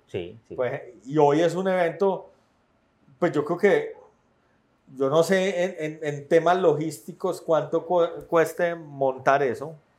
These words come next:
Speaker 2: Me imagino que hay un tema logístico gigantesco que debe costar una fortuna, pero no creo que cueste nunca lo que logramos facturar en, en cuestión de tan pocos días.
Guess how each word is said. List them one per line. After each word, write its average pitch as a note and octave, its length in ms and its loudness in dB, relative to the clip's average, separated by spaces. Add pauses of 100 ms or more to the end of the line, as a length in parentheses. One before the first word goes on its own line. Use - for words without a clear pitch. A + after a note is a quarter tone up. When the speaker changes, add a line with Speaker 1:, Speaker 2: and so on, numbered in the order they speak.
(400)
Speaker 2:
Me C3 80 -12
imagino C3+ 360 -6
que D3+ 120 -6
hay B2 100 -2
un C3+ 140 -10
tema D3+ 200 -4
logístico C3 560 -6
gigantesco A#2 720 -12
que B2+ 120 -10
debe A2+ 240 -8
costar A2 520 -10 (1000)
una C#3 280 0
fortuna, D3+ 760 -2 (920)
pero B2+ 200 -4
no A#2+ 160 -10
creo C#3 280 -4
que - 100 -20
cueste B2 360 -8
nunca D3+ 560 -8
lo C3+ 180 -12
que A#2+ 120 -16
logramos G#2+ 340 -8
facturar G#2+ 580 -10
en, A#2+ 560 -18
en G#2+ 100 -20
cuestión G#2 520 -16
de A2+ 100 -16
tan G#2 180 -14
pocos A2 280 -16
días. - 340 -18